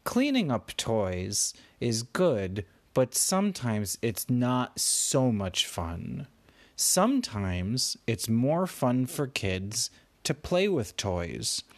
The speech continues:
and to build things and sometimes even to smash them down. But cleaning up toys, good to do, but not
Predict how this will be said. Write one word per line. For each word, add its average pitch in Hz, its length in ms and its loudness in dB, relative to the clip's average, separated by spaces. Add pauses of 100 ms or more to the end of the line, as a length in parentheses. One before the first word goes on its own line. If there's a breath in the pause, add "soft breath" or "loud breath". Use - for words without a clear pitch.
(300 loud breath)
and 107 220 -2
to 104 80 -2
build 135 480 0
things 143 560 -2 (320 loud breath)
and 107 160 0
sometimes 143 640 0
even 147 380 -2
to 113 120 -2
smash 117 460 0
them 95 220 -2
down. 107 600 -2 (440 soft breath)
But - 260 -2
cleaning 151 480 -2
up 233 240 0
toys, 120 920 2 (640 soft breath)
good 107 320 0
to 143 140 2
do, 127 640 2 (220)
but - 200 -4
not 113 440 2